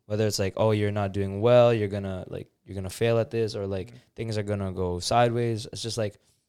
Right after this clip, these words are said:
Speaker 1: these thoughts are just for now.
Speaker 2: Mm.
Speaker 1: And then one day I'm gonna wake up and wanna, like, just excel. And I'm just gonna wanna be at the top where, whatever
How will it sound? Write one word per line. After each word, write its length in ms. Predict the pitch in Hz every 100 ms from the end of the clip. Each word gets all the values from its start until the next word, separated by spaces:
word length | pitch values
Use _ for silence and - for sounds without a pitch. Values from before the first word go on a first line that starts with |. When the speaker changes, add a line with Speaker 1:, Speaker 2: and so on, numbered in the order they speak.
| -
Speaker 1:
these 160 | 123
thoughts 260 | 120 120 127
are 60 | 113
just 240 | 104 104
for 140 | -
now. 420 | 101 95 101 131 147 _ _ 127
Speaker 2:
Mm. 220 | 123 113
Speaker 1:
And 140 | 117 123
then 320 | 113 107 101
one 280 | - 110 120
day 120 | 120
I'm 60 | 113
gonna 140 | 110
wake 300 | 104 104 104
up 140 | 117 120
and 260 | 101 95
wanna, 240 | 98 98 95
like, 220 | 95 92
just 180 | 107 101
excel. 500 | 101 - - 95 85 90
And 140 | 95
I'm 120 | 95 98
just 160 | -
gonna 160 | 110 104
wanna 240 | 101 98
be 100 | 95
at 80 | 95
the 60 | -
top 360 | 101 92 -
where, 220 | 101 101
whatever 600 | 92 107 113 117 107 98